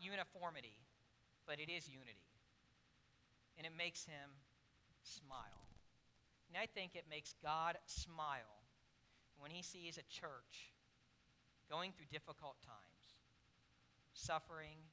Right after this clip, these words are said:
serving in ministry, being united. We're gonna see verses fourteen and fifteen. It's a daily prayer for me.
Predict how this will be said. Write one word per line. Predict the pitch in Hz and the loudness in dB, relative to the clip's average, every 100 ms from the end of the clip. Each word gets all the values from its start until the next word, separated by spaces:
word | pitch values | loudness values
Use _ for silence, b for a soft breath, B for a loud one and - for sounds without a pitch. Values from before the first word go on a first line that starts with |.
| - - - - | -20 -20 -20 -14
serving | - - 190 185 160 | -6 2 4 4 -2
in | 135 | -6
ministry, | 147 147 - - 151 147 147 - - - - - - - - - - - - - 165 | -8 -6 -6 -8 -10 -10 -12 -18 -20 -20 -20 -20 -20 -20 -20 -20 -20 -20 -20 -14 -4
being | 170 180 | -2 -2
united. | 147 135 131 120 95 - - - - - - - - - - | -4 -8 -10 -10 -14 -18 -20 -20 -20 -20 -20 -20 -20 -20 -8
We're | 170 | 0
gonna | 202 - | 2 2
see | 214 190 | -2 -4
verses | 156 - 151 | -4 -2 -4
fourteen | 175 170 - 156 | -2 -2 -2 -6
and | 147 | -4
fifteen. | 180 - 127 110 | -6 -6 -12 -10
It's | 139 135 | -10 -8
a | |
daily | 123 160 170 | -6 -6 -6
prayer | - 156 | -6 -8
for | - | -8
me. | 117 | -16